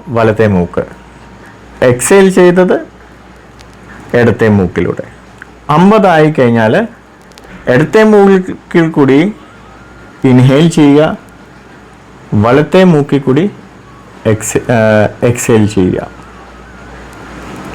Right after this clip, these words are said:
അപ്പോൾ നമ്മൾ inhale and exhale ചെയ്യുന്നതിനിടയിൽ ബ്രീത്ത് ഹോൾഡ് ചെയ്യുന്നു. ഇൻഹെയിൽ ചെയ്യുമ്പോൾ ഓം എന്ന് നമ്മൾ മനസ്സിൽ ജപിക്കുന്നു. എക്സ്ഹെയിൽ ചെയ്യുമ്പോൾ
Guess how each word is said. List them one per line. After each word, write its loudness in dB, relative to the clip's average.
അപ്പോൾ 0
നമ്മൾ 2
inhale 2
and -2
exhale 0
ചെയ്യുന്നതിനിടയിൽ 2
ബ്രീത്ത് 0
ഹോൾഡ് 0
ചെയ്യുന്നു. 0
ഇൻഹെയിൽ 2
ചെയ്യുമ്പോൾ 0
ഓം 2
എന്ന് -2
നമ്മൾ -2
മനസ്സിൽ -2
ജപിക്കുന്നു. 0
എക്സ്ഹെയിൽ 0
ചെയ്യുമ്പോൾ 2